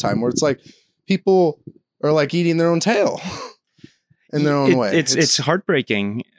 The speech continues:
Speaker 2: It's, it's, it's really heartbreaking 'cause there's people that are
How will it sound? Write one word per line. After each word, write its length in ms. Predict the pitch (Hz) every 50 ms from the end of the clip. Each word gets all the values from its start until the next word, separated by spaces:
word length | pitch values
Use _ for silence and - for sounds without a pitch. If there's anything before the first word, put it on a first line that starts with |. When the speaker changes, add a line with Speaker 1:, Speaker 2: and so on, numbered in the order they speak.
| _ _ _ -
Speaker 2:
It's, 420 | - 123 123 127 127 113 - - - 139
it's, 160 | 135 - -
it's 220 | - - 139 - -
really 180 | 143 143 139 139 135
heartbreaking 400 | 151 160 170 - 120 101 113 117
'cause 140 | 104 120 110
there's 220 | 123 123 120 -
people 380 | - - - 139 139 139 165 160
that 140 | 151 151 156
are 60 | 165